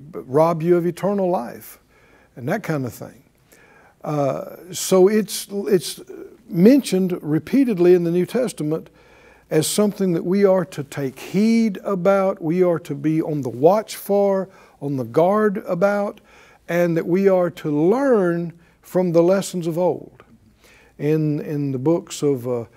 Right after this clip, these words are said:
Exodus and Numbers and Deuteronomy and those things about what happened to them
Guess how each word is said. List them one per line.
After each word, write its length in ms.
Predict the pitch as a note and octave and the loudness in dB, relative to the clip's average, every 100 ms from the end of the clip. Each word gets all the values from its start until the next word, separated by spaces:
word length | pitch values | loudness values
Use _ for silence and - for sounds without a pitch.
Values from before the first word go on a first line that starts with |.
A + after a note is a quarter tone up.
| _ - | _ -6
Exodus 680 | D3+ E3 - D3+ D3 - - | -2 -2 -4 -6 -6 -8 -14
and 180 | A2 - _ - - | -18 -20 _ -20 -2
Numbers 500 | D3 F3 D#3+ D#3 B2+ | 2 4 4 0 -2
and 140 | A#2+ | -4
Deuteronomy 680 | C3+ E3 D#3 D#3+ D#3 D3 C#3+ | 0 2 2 0 -2 -2 -2
and 160 | C3+ | -2
those 220 | D3+ E3 - | 0 -2 -4
things 340 | D#3+ D3+ C3+ | -4 -4 -4
about 380 | C3 D3 D3+ - | -2 -2 -2 -2
what 160 | F#3+ | -2
happened 440 | B2+ F3 F#3+ E3+ E3 | -2 -4 -4 -4 -2
to 60 | C#3+ | -2
them 520 | E3 E3+ E3 E3 | 0 0 0 -2